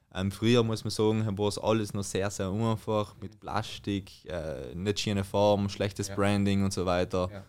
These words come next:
Speaker 1: Und da kann man sagen, da ist schon sehr, sehr viel passiert jetzt in der
Speaker 2: Ja.
Speaker 1: Zeit.
Speaker 2: Ähm, wann seid ihr mit den ganzen, mit der ganzen Geschichte gestartet? Oder wann waren die, wann waren die
Speaker 1: Ähm,
Speaker 2: Anfangsphase,
Speaker 1: genau,
Speaker 2: die ersten
Speaker 1: also
Speaker 2: Tests?
Speaker 1: Dezember zweitausendzwanzig haben,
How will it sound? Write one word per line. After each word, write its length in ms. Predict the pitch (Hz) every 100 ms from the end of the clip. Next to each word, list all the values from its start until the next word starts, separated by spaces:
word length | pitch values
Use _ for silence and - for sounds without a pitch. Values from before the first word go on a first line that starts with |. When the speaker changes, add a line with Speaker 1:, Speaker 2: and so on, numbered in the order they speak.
| _ _
Speaker 1:
Und 420 | - 95 92 95 104
da 280 | 107 110 104
kann 160 | - 104
man 80 |
sagen, 220 | 98 104 101
da 120 | 101
ist 80 | 98
schon 120 | 98
sehr, 200 | - 98
sehr 160 | 98 90
viel 160 | 98 - _
passiert 340 | 90 - 95 -
jetzt 240 | - - _ _ _ _ _ _
in 40 |
der 80 | -
Speaker 2:
Ja. 120 | 101 85
Speaker 1:
Zeit. 100 | - _ _ _ _ _ _ -
Speaker 2:
Ähm, 480 | 127 120 120 127 131 113
wann 280 | 131 175 175
seid 280 | 147 139
ihr 140 | 139 139 139
mit 180 | 120
den 300 | 127 120 123 110 _ _
ganzen, 320 | 117 113 120
mit 80 | 110
der 60 | 113
ganzen 220 | 107 107
Geschichte 260 | - _
gestartet? 420 | - - 98 95 -
Oder 100 | 95 98
wann 140 | 104
waren 220 | 104 98
die, 120 | 95 95
wann 100 | 98
waren 160 | 104 95
die 60 | 123
Speaker 1:
Ähm, 320 | 135 131 131
Speaker 2:
Anfangsphase, 600 | 131 120 92 90 - 95
Speaker 1:
genau, 240 | 127 127
Speaker 2:
die 60 | 127
ersten 160 | 123 120
Speaker 1:
also 100 | 104
Speaker 2:
Tests? 380 | 95 - - _ _
Speaker 1:
Dezember 720 | 117 147 - 151 151 160 160
zweitausendzwanzig 1040 | 156 127 131 127 123 110 113 143 - 196 - - _ _ _
haben, 400 | 127 143 156 156